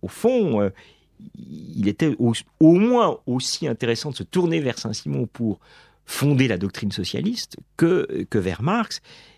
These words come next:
Et nous le citions tout à l'heure, euh, bien qu'il ne fût jamais d'ailleurs socialiste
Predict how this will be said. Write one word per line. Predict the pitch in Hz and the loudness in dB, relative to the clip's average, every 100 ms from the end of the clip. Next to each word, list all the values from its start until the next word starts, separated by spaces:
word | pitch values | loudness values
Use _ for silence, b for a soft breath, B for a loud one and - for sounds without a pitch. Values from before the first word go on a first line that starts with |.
| B | B
Et | 107 | 0
nous | 110 | 0
le | |
citions | - 110 - 113 | 0 -6 -4 -6
tout | - 87 | -6 -4
à | |
l'heure, | 147 208 220 135 | 0 2 2 0
euh, | 104 B B B - | -2 B B B -10
bien | - | -10
qu'il | 92 - 90 | -8 -4 -2
ne | 92 | -2
fût | - 120 | -4 -4
jamais | 92 92 95 | -2 -2 -2
d'ailleurs | 87 98 - | -2 -4 -6
socialiste | 92 - 110 110 - | -10 -8 -6 -8 -10